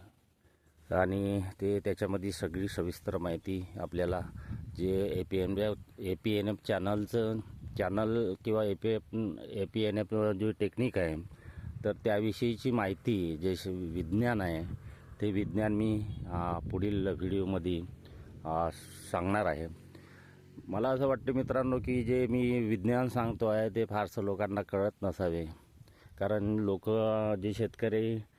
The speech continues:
किंवा शेतामध्ये जाऊन जे व्हिडिओ बनवतात तर ते व्हिडिओ फक्त त्या पिकांविषयी उत्पा-, म्हणजे पीक क-,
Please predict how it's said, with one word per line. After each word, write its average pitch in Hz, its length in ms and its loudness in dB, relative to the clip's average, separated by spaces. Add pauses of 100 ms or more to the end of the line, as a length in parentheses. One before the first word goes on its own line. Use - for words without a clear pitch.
(220)
किंवा 107 240 4
शेतामध्ये 107 480 2
जाऊन 107 220 2
जे 104 100 2
व्हिडिओ 101 280 2
बनवतात 101 480 2 (640)
तर 104 80 0
ते 110 180 -2
व्हिडिओ 123 580 4 (800)
फक्त 104 240 -2
त्या 127 360 4 (100)
पिकांविषयी 123 1300 2 (420)
उत्पा-, 104 540 0
म्हणजे 98 320 2
पीक 120 160 0 (320)
क-, 107 180 0